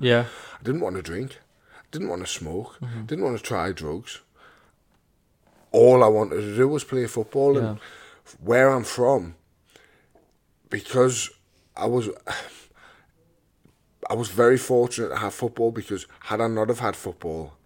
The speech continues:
Speaker 2: I know fine well I would have been, uh, uh, everybody who I grew up around or with are either dead, unfortunately, or in prison,
Speaker 1: Hmm.
Speaker 2: or, or on the streets, or a drug addict. You know, and I don't walk past anyone that I grew up with,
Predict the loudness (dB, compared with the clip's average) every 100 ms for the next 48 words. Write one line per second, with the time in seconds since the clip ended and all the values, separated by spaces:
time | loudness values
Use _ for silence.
0 | -8 -4 -2 0 -2 -4 -6 -4 -6 -6
1 | -8 -10 -10 -10 -12 -16 -20 _ -20 -20
2 | _ -18 -18 _ _ 2 4 2 0 0
3 | 2 0 0 0 -2 2 0 0 -6 -6
4 | -4 -6 -8 -12 -12 -8 -4 -6 -8 -18
5 | _ -2 0 0 -4 -10 -14 _ _ -4
6 | -2 -4 -10 _ -16 -4 -2 -2 -6 -8
7 | -8 -12 -14 _ -8 -4 -4 -4 -6 -4
8 | -6 -12 _ -16 -10 -8 -8 -6 -4 -4
9 | -4 -6 -6 -6 -6 -8 -10 -10 -6 -4
10 | -4 -4 -6 -6 -10 -10 -8 -8 -6 -2
11 | -2 0 -2 -4 -8 -16 -16 -16 -20 -20
12 | _ -6 -4 -6 -8 -2 0 2 0 -2
13 | -4 -6 -4 -4 -4 -4 -6 -6 -8 -6
14 | -2 -2 -2 -8 -12 -16